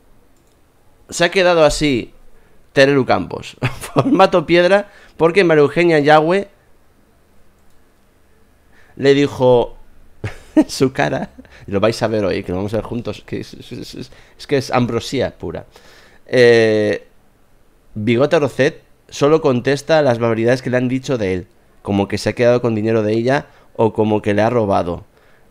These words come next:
Tenía legitimidad para hablar y defenderse. Y la ves a ella, formato sierra. Que, eh, yo no sé, que no debe ganar para dentistas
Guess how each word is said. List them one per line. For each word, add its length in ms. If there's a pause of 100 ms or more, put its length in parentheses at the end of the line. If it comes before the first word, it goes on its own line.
(160)
Tenía 340
legitimidad 760
para 180
hablar 240
y 60
defenderse. 800 (600)
Y 100
la 140
ves 260
a 140
ella, 420 (540)
formato 560
sierra. 480 (2000)
Que, 100
eh, 240
yo 240
no 80
sé, 300
que 400
no 320
debe 160
ganar 260
para 220
dentistas 680